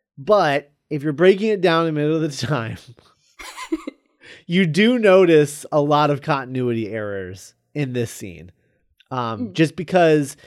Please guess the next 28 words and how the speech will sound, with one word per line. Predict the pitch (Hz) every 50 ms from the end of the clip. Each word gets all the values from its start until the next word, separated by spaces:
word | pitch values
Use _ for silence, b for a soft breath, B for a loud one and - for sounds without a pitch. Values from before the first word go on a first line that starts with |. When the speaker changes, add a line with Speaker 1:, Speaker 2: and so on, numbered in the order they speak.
| b b b
Speaker 1:
you | - 175
know, | 165 156
they | 147 156
obviously | 165 165 180 175 175 160 - 175 160
have, | 147 156 156 156 151 143 139
like, | 147 135 127
what | 143 147 156 143 123
is | 113 101 95
this? | 101 95 90 - - - - - - - -
Maybe | 127 127 131 117 127 127
a | 107
hundred | 101 110 127 143 147 143 160 165 160 151 165 -
extras? | - 151 - - - 185 175 170 165 165 - _ -
Hundred | 165 147 143 143 139 139
fifty, | - 165 156 - - 185 175 170 - _ _ _
maybe? | 170 175 180 170 196 196 185 - _ _ _ _ _ _ _ _ _ _ _ _ _ _ _ 208 _
Speaker 2:
Yeah, | - 175 151 170
'cause | - 220 202 -
I | 202
think | 208 - 220 -
they've | 214 214 208
just | 196 185 - -
confined | 202 185 - 190 185 180 175
them | 175 175
strictly | - - - - - - - - 175
to | 175 180 160
that | 165 170 -
corner. | - - 170 170 175 180 185 202 196